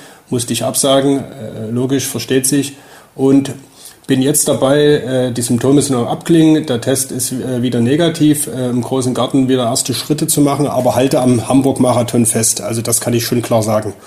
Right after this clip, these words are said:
Und was ich auch erzählen kann, und da kann ich vielleicht an dieser Stelle schon mal einen Blick in die nächste Woche werfen, wer auf jeden Fall am Start war und auch das Ziel erreicht hat, klar, logisch, äh, Dynamos Chef-Scout Christian Walter.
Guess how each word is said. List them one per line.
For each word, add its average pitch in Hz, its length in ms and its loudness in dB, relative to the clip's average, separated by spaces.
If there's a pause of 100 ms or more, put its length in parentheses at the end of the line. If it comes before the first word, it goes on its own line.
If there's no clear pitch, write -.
(160)
Und 220 320 4 (240)
was 127 160 0
ich 120 120 -4
auch 143 120 0
erzählen 170 460 2
kann, 190 260 0 (480)
und 113 140 -6
da 123 40 -2
kann 135 160 0
ich 135 100 2
vielleicht 127 280 0
an 117 60 2
dieser 135 220 2
Stelle 135 200 2
schon 135 160 0
mal 135 60 2
einen 123 100 -2
Blick - 180 -2
in 120 80 0
die 113 100 2
nächste 135 440 2
Woche 127 260 -2
werfen, 139 440 0 (420)
wer 110 180 0
auf - 160 -2
jeden 147 180 2
Fall 147 200 0
am 113 100 -2
Start 127 320 -2
war 165 240 2
und 117 160 -2
auch 117 140 -4
das - 180 -6
Ziel 139 200 0
erreicht 123 340 -2
hat, 143 160 -4
klar, 113 200 0
logisch, 127 380 0 (400)
äh, 123 220 0
Dynamos 117 640 0
Chef-Scout 135 640 0
Christian 123 400 -2
Walter. 104 320 -4